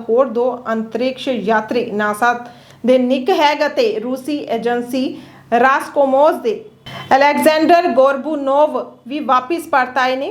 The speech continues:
ਅੰਤਰਿਕਸ਼ ਸਟੇਸ਼ਨ ਤੋਂ ਧਰਤੀ ਤੱਕ ਆਉਣ ਦੇ ਵਿੱਚ ਯਾਨ ਨੂੰ ਸਤਾਰਾਂ ਘੰਟੇ ਲੱਗੇ। ਸਫਲ ਲੈਂਡਿੰਗ ਹੋਣਾ ਕਾਫੀ ਭਾਵੁਕ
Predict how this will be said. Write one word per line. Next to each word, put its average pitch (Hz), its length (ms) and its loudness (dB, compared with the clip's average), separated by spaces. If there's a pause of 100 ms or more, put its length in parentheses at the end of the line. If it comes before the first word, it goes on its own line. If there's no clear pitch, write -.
ਅੰਤਰਿਕਸ਼ 262 560 -4
ਸਟੇਸ਼ਨ 269 600 -2
ਤੋਂ 302 200 0
ਧਰਤੀ 254 440 -2
ਤੱਕ 247 320 -2
ਆਉਣ 247 280 -2
ਦੇ 247 120 -2
ਵਿੱਚ 233 280 -6
ਯਾਨ 233 480 -2
ਨੂੰ 247 240 -2
ਸਤਾਰਾਂ 247 500 0 (100)
ਘੰਟੇ 208 300 -4
ਲੱਗੇ। 208 360 -2
ਸਫਲ 233 380 -2
ਲੈਂਡਿੰਗ 269 460 2
ਹੋਣਾ 302 220 -2 (300)
ਕਾਫੀ 269 340 0 (120)
ਭਾਵੁਕ 233 400 -2